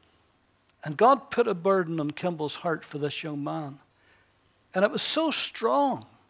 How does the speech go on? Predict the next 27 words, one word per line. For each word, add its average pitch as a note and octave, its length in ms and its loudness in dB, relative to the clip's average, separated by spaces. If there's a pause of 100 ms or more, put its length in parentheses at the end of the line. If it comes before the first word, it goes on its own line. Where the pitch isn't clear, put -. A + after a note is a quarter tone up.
(380)
that A3 120 8
he G#3+ 80 10
went B3 480 0 (160)
one G#3 300 4
day F#3+ 340 4 (720)
to - 100 2
the F#3 120 4
shoe D4 260 0
shop, F3 420 -4 (420)
and F3+ 80 -6
he G#3 80 4
looked C4+ 240 4
in A#3+ 140 6
the G#3 80 2
window, G#3 320 2
and F#3 160 0
he F3 60 4
waited A#3 560 4
and D#3+ 120 -4
waited G#3+ 280 6
and G3 100 -6
waited F#3+ 240 4
till D#3+ 140 -4
he D#3+ 40 -2
got F3 200 4
him E3 80 2
alone. D#3 460 0